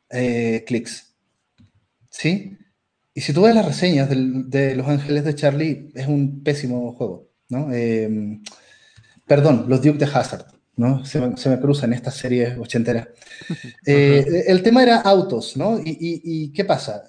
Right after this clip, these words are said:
Speaker 1: En la portada aparecía una chica rubia escultural sentada en un auto. Treinta mil clics. Entonces, ya entendí, ¿sí? Eh, ya entendí.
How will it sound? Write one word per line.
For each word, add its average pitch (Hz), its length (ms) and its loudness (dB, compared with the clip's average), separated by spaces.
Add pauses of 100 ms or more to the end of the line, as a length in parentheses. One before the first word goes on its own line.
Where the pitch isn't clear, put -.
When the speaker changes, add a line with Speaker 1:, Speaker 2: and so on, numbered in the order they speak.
(120)
Speaker 1:
En 143 140 0
la 147 80 6
portada 214 380 4
aparecía 127 540 0 (420)
una 135 420 -4
chica 156 500 0
rubia 175 580 2 (260)
escultural 151 680 2
sentada 151 440 2
en 143 80 4
un 135 240 0
auto. 104 460 -4
Treinta 147 280 0
mil 147 140 -2
clics. - 440 -12 (2250)
Entonces, 151 680 -2 (580)
ya 156 180 0
entendí, 135 500 -2 (520)
¿sí? - 500 -2 (100)
Eh, 127 280 -6
ya 165 140 0
entendí. 151 400 0